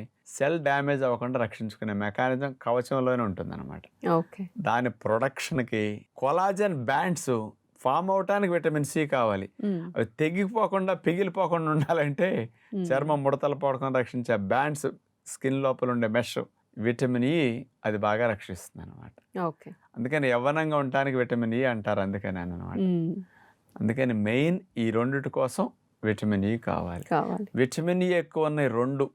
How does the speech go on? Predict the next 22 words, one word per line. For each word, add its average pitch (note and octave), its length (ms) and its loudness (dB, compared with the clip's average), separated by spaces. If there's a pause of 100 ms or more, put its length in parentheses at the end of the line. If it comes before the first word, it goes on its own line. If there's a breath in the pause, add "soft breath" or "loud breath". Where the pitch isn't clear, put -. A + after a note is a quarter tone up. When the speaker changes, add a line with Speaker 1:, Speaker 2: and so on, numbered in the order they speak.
(200)
Speaker 1:
ఒకటి C#3 280 0
బాదం C3+ 420 0
పప్పులు, D3 400 0 (340)
బాదం D#3 380 2
పప్పుల E3+ 340 0
కంటే D3+ 260 0
ఎక్కువ C#3 200 -2
విటమిన్ B2+ 400 0
ఈ A#2+ 60 -2
ఉన్నది C#3+ 240 -4
పొద్దుతిరుగుడు G#2+ 640 -2
పప్పు. - 340 -6 (120)
అందుకని - 380 -4
ఇలాంటివి E3+ 720 2 (420)
అందేటట్టు D3+ 580 -2
వీళ్ళ C#3+ 200 4
దినచర్యలో B2 680 0
ఒక C3 100 0
టైమ్ A2+ 300 0
టేబుల్ A#2 240 0
పెట్టుకోవాలి. G#2 460 0
అందుకని A#2+ 400 0